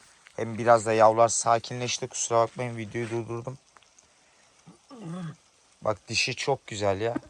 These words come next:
Tam istediğim şeyde. Hepsi birbirinden güzel. Yalnız bunlar bir kaşınıyor ya. Ben bunları bir ilaçlama yapayım. Niye kaşınıyor bu?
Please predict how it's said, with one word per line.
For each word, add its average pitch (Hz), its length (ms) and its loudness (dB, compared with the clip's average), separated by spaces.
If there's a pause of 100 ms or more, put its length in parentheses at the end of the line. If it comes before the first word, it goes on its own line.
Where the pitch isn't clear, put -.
(120)
Tam 127 200 -2
istediğim 123 580 -6 (220)
şeyde. 95 520 -6 (3750)
Hepsi 160 380 -2
birbirinden 135 580 -2
güzel. 101 220 -2
Yalnız 160 280 4
bunlar 180 260 2
bir 170 60 -10
kaşınıyor 165 580 -2
ya. 107 240 2 (180)
Ben 113 120 -4
bunları 147 240 -4
bir 151 60 -6
ilaçlama 135 640 2
yapayım. 110 360 -6 (800)
Niye 139 160 -4
kaşınıyor 107 560 0
bu? 190 180 -8